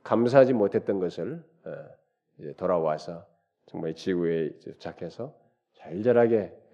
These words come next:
감사하게 된다는 그런 내용들을 나눈 것을 제가 읽었습니다. 그러니까 자신이 우주로, 에, 우주에 가서 이렇게 똑바로 서기 위해서 이렇게 제자리에 서서 뭐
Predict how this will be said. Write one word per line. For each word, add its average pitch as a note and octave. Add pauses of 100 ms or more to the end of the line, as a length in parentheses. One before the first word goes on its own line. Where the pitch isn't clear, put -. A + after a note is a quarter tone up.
(100)
감사하게 E2
된다는 E2 (140)
그런 A#2+
내용들을 G2+ (140)
나눈 F2+
것을 F2 (280)
제가 F2
읽었습니다. E2+ (580)
그러니까 G#2+
자신이 D3
우주로, C3+ (360)
에, D2+
우주에 C3
가서 B2+ (680)
이렇게 E2
똑바로 D#3+
서기 C3+
위해서 F#2 (340)
이렇게 F#2 (300)
제자리에 A#2
서서 A#2+
뭐 G2+